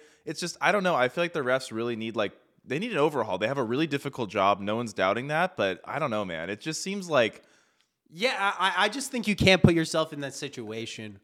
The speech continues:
Speaker 1: Yeah.
Speaker 2: where, where you think, where fans think that a game might be compromised.
Speaker 1: Yeah.
Speaker 2: I-, if there's that idea, like, it's so easy to avoid. There are so many other refs in the N B A, especially on that Wednesday night.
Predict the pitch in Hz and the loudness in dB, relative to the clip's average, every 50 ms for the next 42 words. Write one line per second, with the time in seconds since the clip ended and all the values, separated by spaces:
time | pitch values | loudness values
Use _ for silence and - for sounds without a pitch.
0 | - 98 98 95 - 139 131 131 131 110 127 147 143 131 143 151 143 147 - 165 | -8 -2 0 2 2 2 2 0 -2 -2 -2 -4 -2 -2 -2 -4 -6 -4 -4 -4
1 | 156 147 135 - _ _ _ _ _ - 156 175 175 151 - - - 185 175 180 | -4 -4 -4 -8 _ _ _ _ _ -2 0 2 2 2 -2 -4 -2 0 2 2
2 | 190 196 208 196 - - - _ _ _ - 156 165 165 165 - - 131 143 147 | 2 0 -2 -4 -6 -10 -12 _ _ _ -4 -2 0 0 0 -4 -2 0 2 2
3 | 139 135 127 110 - 131 127 131 131 131 127 127 127 - _ _ _ - 127 135 | 2 0 -4 -4 -4 -4 -2 -2 -4 -4 -6 -8 -10 -12 _ _ _ -4 -2 -2
4 | 127 123 - 120 - - 110 98 98 - 107 107 104 - - - - - - - | -2 -2 -4 -10 -10 -10 -14 -14 -14 -16 -16 -16 -16 -18 -18 -18 -16 -18 -18 -12
5 | - 98 92 85 71 156 175 185 180 170 175 214 208 208 196 151 131 160 180 202 | -4 0 0 0 4 4 2 4 2 0 0 2 0 0 0 -2 -2 0 2 2
6 | 202 208 196 180 185 254 330 247 226 226 262 - _ _ _ _ _ - 180 180 | 2 2 0 -2 -4 -4 -4 -4 -4 -4 -6 -10 _ _ _ _ _ -6 -6 -6
7 | 170 - - - 196 190 - - - - - 190 202 214 214 196 - - 160 170 | -6 -6 -8 -8 -8 -6 -4 -4 -4 2 4 6 6 6 4 0 -4 -8 -6 -6
8 | 170 165 147 143 160 160 151 147 143 131 127 127 123 _ - - 147 147 139 123 | -6 -6 -6 -6 -6 -6 -6 -6 -6 -8 -10 -12 -18 _ -8 -4 -4 -2 -2 -4
9 | 120 107 117 117 107 98 98 95 - 139 139 143 147 139 - - - - 139 143 | -6 -8 -10 -12 -12 -14 -16 -10 -4 -2 0 0 0 -2 -6 -8 -4 -4 -2 -2
10 | 151 160 165 165 160 143 131 131 131 131 127 123 123 127 127 - - - - _ | -2 -4 -2 -4 -2 -2 -2 -2 -2 -4 -4 -4 -4 -4 -4 -6 -8 -10 -10 _
11 | _ _ - - 151 151 147 139 135 135 127 123 127 123 127 127 - - _ _ | _ _ -8 -6 -4 -4 -2 -2 -2 -2 -4 -4 -4 -4 -4 -4 -8 -12 _ _
12 | - 190 185 - 392 427 - 254 240 226 214 202 196 196 196 156 147 151 160 175 | -8 -8 -4 -2 -2 -2 0 0 0 0 2 2 2 2 2 4 4 2 2 2
13 | 151 - 180 165 151 131 123 123 135 170 180 | 0 0 0 2 2 0 0 0 0 -2 -4